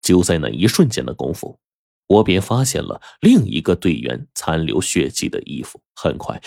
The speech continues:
那种血腥味儿又冲进了我的鼻子，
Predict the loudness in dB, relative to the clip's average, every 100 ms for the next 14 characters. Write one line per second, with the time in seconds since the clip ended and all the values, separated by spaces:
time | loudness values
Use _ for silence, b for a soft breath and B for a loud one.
0 | B 6 6 4 -2 -2 0 0 2 2
1 | 2 2 2 -2 -2 0 2 2 0 -2
2 | -6 -6 -10 -8 -8 -10